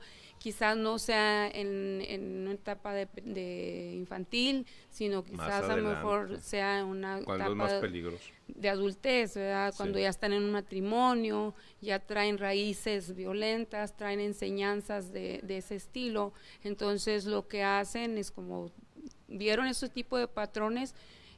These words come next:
Speaker 1: eh, son patrones aprendidos, lo van a tener,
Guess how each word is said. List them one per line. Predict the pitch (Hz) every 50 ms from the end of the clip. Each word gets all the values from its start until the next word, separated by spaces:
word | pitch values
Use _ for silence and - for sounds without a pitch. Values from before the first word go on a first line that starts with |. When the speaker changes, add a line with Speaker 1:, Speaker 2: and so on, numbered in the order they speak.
| - 254
Speaker 1:
eh, | 240 202 196
son | 190 - - 196 185
patrones | 190 - 214 202 - 208 196 196 208 202 -
aprendidos, | 214 202 - 196 190 190 190 190 254 311 330 277 196 202 180
lo | 196 196 190
van | 190 190 190 196 202
a | 202
tener, | - 208 202 202 196 196 190